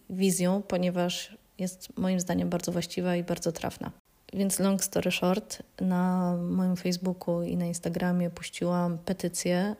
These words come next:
e, o którą zostałam poproszona, żeby ją troszeczkę rozpromować, o refundację leków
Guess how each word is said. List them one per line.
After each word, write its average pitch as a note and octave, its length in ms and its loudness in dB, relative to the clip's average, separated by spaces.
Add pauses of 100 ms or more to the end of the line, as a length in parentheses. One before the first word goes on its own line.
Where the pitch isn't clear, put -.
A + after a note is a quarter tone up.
(160)
e, F3 240 0
o - 80 -16
którą F3+ 220 0
zostałam F3+ 300 -2
poproszona, F3 540 -2
żeby E3+ 280 -2
ją E3+ 160 -2
troszeczkę F3 420 -6
rozpromować, F3+ 760 -2 (680)
o F#3 400 2 (360)
refundację G3 600 0
leków G#3 580 2